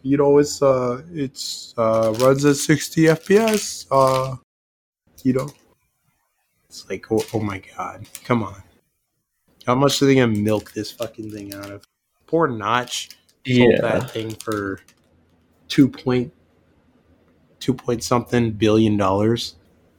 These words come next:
Speaker 1: And then he's
Speaker 2: That was a
Speaker 1: been
Speaker 2: lot of money.
Speaker 1: milking the
Speaker 2: However.
Speaker 1: shit out of it. It is a lot of money. Dude lives in a mansion,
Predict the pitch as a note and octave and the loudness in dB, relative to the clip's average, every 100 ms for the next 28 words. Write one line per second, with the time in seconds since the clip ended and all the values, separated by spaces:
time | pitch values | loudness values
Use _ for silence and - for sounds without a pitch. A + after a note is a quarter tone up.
0 | _ _ _ - G#2+ G#2+ G#2+ G2+ - A#2+ | _ _ _ -4 0 0 0 -2 0 2
1 | A2 A#2 A2 G2+ G#2+ G2+ F#2+ G#2 G#2 G2 | 4 4 2 2 0 0 2 2 0 0
2 | - G2+ F#2 F#2 - G#2 F#2 F2+ F2+ F#2 | -4 -6 -4 -4 -4 -6 -6 -6 -8 -10
3 | F#2+ _ - _ _ _ _ D#3+ F3+ E3+ | -14 _ -20 _ _ _ _ 2 2 2
4 | D3 C3+ B2 A#2 A2+ G2+ - _ _ C#3 | 2 2 2 0 -4 -4 -10 _ _ -2
5 | D3 D3 C#3 C3+ C3+ A2 G#2+ A#2 A#2 C#3 | 0 0 0 0 -2 -2 -2 -2 -2 -2
6 | C3 C3 | -2 -6